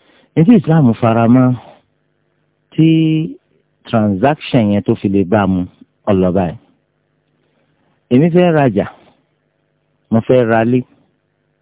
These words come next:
mo fẹ́ ra mọ́tò, mo fẹ́ ralẹ̀. Níwọ̀n á lọ bá báńkì o. Ṣé ẹ ní ilẹ̀ tó jẹ́ títà?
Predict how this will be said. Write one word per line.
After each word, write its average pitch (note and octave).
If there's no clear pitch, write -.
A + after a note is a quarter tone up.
mo G#2+
fẹ́ A#2
ra G#2+
mọ́tò, A2+
mo E3+
fẹ́ F3
ralẹ̀. B2+
Níwọ̀n D3+
á A#2+
lọ A2
bá G#2+
báńkì A2
o. D2+
Ṣé C#3+
ẹ C3+
ní C#3+
ilẹ̀ G#2
tó A#2
jẹ́ B2
títà? A#2+